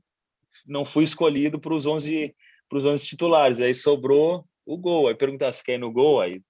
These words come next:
vou no gol. <laughs> E aí, depois de uma semana, virei goleiro também no, no futebol de campo. E com o decorrer do, do, do tempo,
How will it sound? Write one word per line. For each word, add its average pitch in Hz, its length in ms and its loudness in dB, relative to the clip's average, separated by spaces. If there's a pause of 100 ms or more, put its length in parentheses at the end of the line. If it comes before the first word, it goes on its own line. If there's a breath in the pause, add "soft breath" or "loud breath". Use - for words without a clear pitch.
(120)
vou 120 120 -4
no 151 140 -6
gol. 139 340 4 (160)
<laughs> - 400 -6 (600 loud breath)
E 117 120 2
aí, 127 1160 2 (220)
depois 127 400 0
de 135 80 -4
uma 135 160 -2
semana, 127 540 -2
virei 135 240 -2
goleiro 123 420 -2
também 120 300 -6
no, 113 260 -10 (400)
no 110 80 -4
futebol 117 460 2
de 120 140 -2
campo. 127 540 0 (440 loud breath)
E 147 80 -2
com 165 140 -4
o - 20 -2
decorrer 165 460 4
do, 147 260 4
do, 120 1120 2 (240)
do 123 180 0
tempo, 131 760 -2